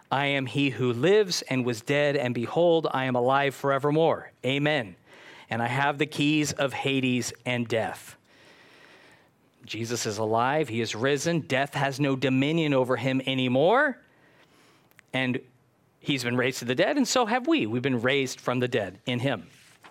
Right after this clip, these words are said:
So the death Jesus died, it was not for himself, but for the sins of the world placed upon him. He yielded up his life to overcome sin and death with eternal life and grace demonstrated by his resurrection.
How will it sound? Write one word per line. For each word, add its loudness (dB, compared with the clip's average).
So -2
the 2
death 2
Jesus 0
died, 2
it 2
was 0
not 2
for 2
himself, 2
but 0
for -2
the -2
sins 0
of -2
the 4
world 4
placed -2
upon 0
him. -2
He -2
yielded 2
up 2
his 0
life 0
to -2
overcome 0
sin 0
and -4
death 0
with -2
eternal 2
life 0
and -2
grace 0
demonstrated 2
by 2
his -2
resurrection. -2